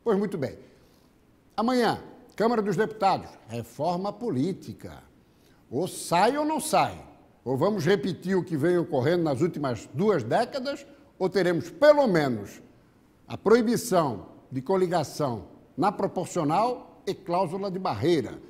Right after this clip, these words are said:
desempenho dos partidos para ter acesso ao fundo partidário e ao programa eleitoral gratuito. E na quarta-feira,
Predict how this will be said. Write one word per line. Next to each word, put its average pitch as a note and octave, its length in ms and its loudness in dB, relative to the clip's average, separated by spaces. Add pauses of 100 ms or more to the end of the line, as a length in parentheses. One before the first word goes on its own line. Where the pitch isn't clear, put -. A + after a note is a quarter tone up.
(180)
desempenho D#3 640 0
dos C3+ 160 -4
partidos F#3+ 480 -6
para E3+ 240 -4
ter D3 180 -4
acesso B2+ 380 -6
ao A2 60 -6
fundo A3 260 -8
partidário D3+ 600 -2 (520)
e B2+ 120 -4
ao C#3 120 -4
programa C3+ 460 -4
eleitoral A#2+ 560 -4 (300)
gratuito. G#2+ 880 -6 (100)
E B3 80 -8
na C4 120 -4
quarta-feira, A3 680 0